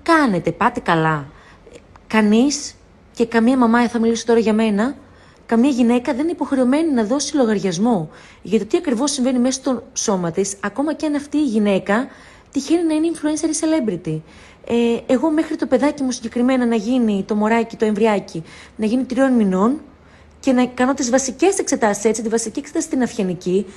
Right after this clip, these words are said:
δεν είχα πει ούτε στους α-, πιο κοντούς, κοντινούς μου άνθρω-, ανθρώπους ότι περιμένω μωρό, γιατί ήθελα να δω αν όντως περιμένω μωρό, αν το μωράκι αυτό έχει δέσει στο σώμα μου και αν είναι καλά.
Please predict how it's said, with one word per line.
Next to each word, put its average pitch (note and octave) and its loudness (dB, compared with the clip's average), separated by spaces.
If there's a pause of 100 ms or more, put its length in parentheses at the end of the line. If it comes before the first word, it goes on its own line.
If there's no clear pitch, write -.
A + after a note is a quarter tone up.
(280)
δεν G4 2
είχα F#4+ 0
πει F4+ 2
ούτε D4+ 0 (440)
στους - 0 (240)
α-, D4 2
πιο G4 4
κοντούς, F4+ 2
κοντινούς E4+ 0
μου E4 -2
άνθρω-, F#4 -6
ανθρώπους C#4 -2
ότι A3 0 (340)
περιμένω A#3 4
μωρό, F#3+ 2 (400)
γιατί F#4+ 2
ήθελα G4+ 2
να F#4+ 0
δω G4+ 2 (140)
αν F#4+ 2
όντως F#4 0
περιμένω F4+ 0
μωρό, F#4 0
αν B3+ -4
το D#4+ -6
μωράκι D4+ -2
αυτό E4 -2 (400)
έχει B3+ 2
δέσει C4+ 4
στο F4 -2
σώμα F4 0
μου F4+ -6
και - -2
αν F4+ 0
είναι F4 0
καλά. F#4 0